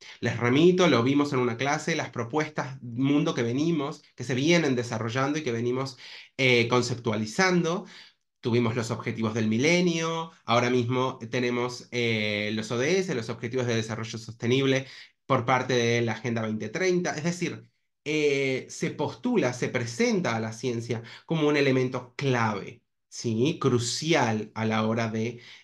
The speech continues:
eh, poder, eh, conseguir y poder manifestar que esos objetivos no sean simplemente una cuestión teórica, sino que realmente pasen a una fase,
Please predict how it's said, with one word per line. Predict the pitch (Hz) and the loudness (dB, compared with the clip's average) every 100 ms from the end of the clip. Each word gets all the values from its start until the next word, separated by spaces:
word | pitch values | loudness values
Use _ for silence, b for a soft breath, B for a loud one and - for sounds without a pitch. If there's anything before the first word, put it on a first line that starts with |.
| _ | _
eh, | 143 131 120 117 117 | 2 6 6 4 2
poder, | 135 131 151 262 247 - 117 - | 2 4 4 2 2 -2 -8 -2
eh, | 120 117 117 117 113 - - | 0 2 0 -2 -4 -6 -2
conseguir | 156 143 127 131 123 185 247 | 0 0 -2 -6 -4 -4 -2
y | 220 | -4
poder | 127 131 147 | -4 -4 -4
manifestar | 143 139 127 123 110 - 208 214 185 B B B _ | -2 -2 -2 -4 -10 -6 -4 -4 -4 B B B _
que | 147 135 135 | -2 2 2
esos | 135 151 - | 0 -6 -6
objetivos | 123 117 160 180 190 233 | -6 -2 -2 0 0 0
no | 170 | 0
sean | 135 151 151 | 0 -2 -2
simplemente | - 131 127 120 123 | -4 -4 -2 -4 -4
una | 123 | -4
cuestión | 127 - 123 | -6 -6 -6
teórica, | 117 135 135 147 | -2 -2 -2 -2
sino | 131 113 | -2 -2
que | 123 | -2
realmente | 113 113 113 117 139 B B B - | -2 0 0 -2 -4 B B B -2
pasen | 127 139 | 0 4
a | 131 | 4
una | 117 | 4
fase, | 120 131 | 0 -4